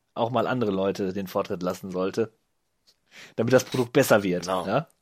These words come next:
Speaker 1: Mal ein paar Veränderungen hier,
Speaker 2: Aber
Speaker 1: ein paar
Speaker 2: so
Speaker 1: Veränderungen da,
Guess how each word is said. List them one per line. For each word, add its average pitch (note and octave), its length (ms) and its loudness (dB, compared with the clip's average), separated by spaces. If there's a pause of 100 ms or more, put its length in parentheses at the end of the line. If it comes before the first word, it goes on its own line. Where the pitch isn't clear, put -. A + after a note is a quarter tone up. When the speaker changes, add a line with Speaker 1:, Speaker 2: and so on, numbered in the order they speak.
(840)
Speaker 1:
Mal C#3 120 4
ein E3+ 40 2
paar A3+ 160 6
Veränderungen G#3 480 6
hier, F#3+ 200 8
Speaker 2:
Aber F#3+ 60 4
Speaker 1:
ein - 40 -2
paar F3 140 8
Speaker 2:
so - 40 -4
Speaker 1:
Veränderungen D#3 400 4
da, D3+ 300 8